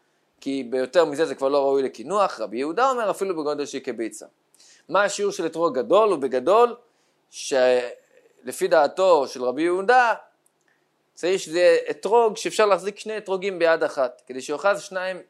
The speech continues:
ביד אחת. רבי יוסי אומר, "גם אם אפשר להחזיק את האתרוג רק בשתי ידיים, בכל זאת הוא יהיה כשר".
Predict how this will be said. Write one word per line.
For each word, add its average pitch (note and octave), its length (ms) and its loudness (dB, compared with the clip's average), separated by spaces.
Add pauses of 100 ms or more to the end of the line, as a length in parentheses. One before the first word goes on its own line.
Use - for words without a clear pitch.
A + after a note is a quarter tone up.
(400)
ביד C#3+ 260 2
אחת. A2+ 380 -6
רבי G2 180 -6
יוסי G3 220 -2
אומר, G3 160 -2
"גם F3 220 -4
אם D#3+ 40 -8
אפשר E3+ 180 -2
להחזיק D#3 380 0
את C#3+ 80 -2
האתרוג C#3 340 0
רק D#3 120 4
בשתי C#3 260 -6
ידיים, F3 460 2
בכל E3+ 200 0
זאת E3 160 -6
הוא D3 60 -2
יהיה C#3 140 -2
כשר". A#2+ 300 -6